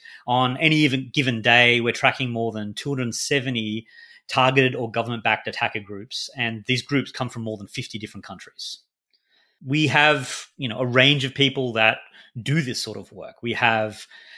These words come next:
people like myself that come from, like, the government background and sort of the deep technical malware and exploit sort of development area. But we also have, you know, software developers that are building the large scale systems.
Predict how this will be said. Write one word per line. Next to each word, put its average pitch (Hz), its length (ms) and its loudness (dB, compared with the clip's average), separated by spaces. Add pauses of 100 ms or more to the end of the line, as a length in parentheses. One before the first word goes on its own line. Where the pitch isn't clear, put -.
(140)
people 135 180 4
like 120 160 6
myself 120 460 0
that 117 80 -8
come 123 120 -2
from, 117 160 -10
like, 110 120 -4
the 113 80 -6
government 110 400 -2
background 110 800 -2
and 90 140 -12
sort 98 180 -12
of 85 60 -20
the 98 120 -10 (800)
deep 131 240 4
technical 135 480 -2
malware 113 720 2
and 95 200 -12
exploit 120 440 -6
sort 117 220 -6
of 101 80 -12
development 104 440 -8
area. 101 540 -6 (360)
But 139 80 4
we 143 60 10
also 139 420 6
have, 117 520 4 (240)
you 113 80 -10
know, 107 60 -8
software 135 460 4
developers 117 580 2
that 110 80 -6
are 110 60 -10
building 110 260 -4
the 101 60 -10
large 104 260 -2
scale 104 240 -4
systems. 123 920 -4